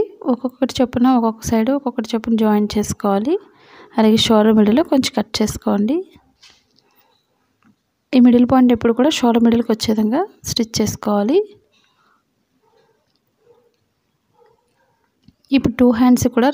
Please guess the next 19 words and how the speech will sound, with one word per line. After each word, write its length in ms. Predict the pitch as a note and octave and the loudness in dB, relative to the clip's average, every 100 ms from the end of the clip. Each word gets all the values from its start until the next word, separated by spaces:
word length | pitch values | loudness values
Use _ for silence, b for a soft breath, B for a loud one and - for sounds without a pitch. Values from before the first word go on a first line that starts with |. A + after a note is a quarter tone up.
| B3 | -2
రైట్ 200 | A3 - | -4 -2
సైడ్స్ 220 | A#3+ - | -4 0
రెండు 180 | A3+ A3 A3+ | 2 2 2
లోపలికి 300 | G#3 A#3 G#3+ | 0 -2 -2
వేసుకొని 340 | G#3 - - E4 | -2 -2 -4 0
మనం 140 | D#4+ A#3 | 2 4
లోతు 220 | A3 A3 A3 | 2 2 2
అనేది 220 | A3 G#3+ A3 | 2 2 0
తీసుకోవాలి. 640 | G#3 - A3 G3+ A3 G4 G#4+ b b b b b b - | -4 -4 -4 -2 -2 -4 -6 b b b b b b 0
రాంగ్ 220 | A#3 B3 B3 | 2 4 4
సైడ్ 160 | C4+ B3 | 4 4
అనేది 220 | A#3 C4+ D#4 | 2 0 -2
పై 100 | A#3+ A3+ A3 | -2 -2 0
భాగానికి 340 | G#3+ G#3+ G#3+ A3 | 0 -2 -2 -4
వచ్చే 220 | A3 A3+ A3 | -4 -4 -2
విధంగా 280 | G#3 B3 F#4+ - | -2 -4 -6 0
ముందే 220 | A#3+ A3+ A3 | 2 2 0
మార్కింగ్ 340 | G#3+ - G#3+ A3+ | 0 -2 -2 -4
చేసుకోండి. 420 | G#3+ - G#3+ | -6 -6 -6